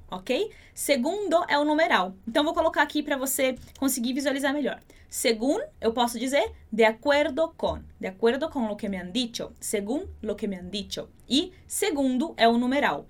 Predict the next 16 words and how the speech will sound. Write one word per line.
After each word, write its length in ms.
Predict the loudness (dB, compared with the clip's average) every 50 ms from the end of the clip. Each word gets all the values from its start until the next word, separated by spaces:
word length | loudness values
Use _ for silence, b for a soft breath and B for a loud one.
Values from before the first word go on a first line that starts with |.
| b b b
Então, 240 | -6 -2 2 2 4
eu 60 | 4
posso 220 | 2 2 0 0 -2
falar 220 | 0 0 2 2
a 40 | 0
frase, 420 | 0 -2 -4 -4 -4 -8 -14 -18 B B B B B B
"Según 500 | -8 -2 0 2 2 2 2 2 0 -2 -4 -8 -12 _ _
la 200 | -2 0 0 0
profesora, 760 | 0 -4 -4 -4 -4 -2 -2 0 2 2 2 2 0 -2 b b b b b b b 4
él 360 | 6 8 8 8 8 6 4
es 400 | 2 0 0 0 0 -2 -4 -2 0
el 140 | 0 0 0
segundo 720 | 0 0 0 0 2 2 2 0 0 0 0 0 2 2
alumno 580 | 2 2 2 2 0 0 0 0 -2 -4 -6 _
que 140 | -6 -6
aprueba." 560 | -6 -4 -2 0 2 2 2 2 -2 -8 -14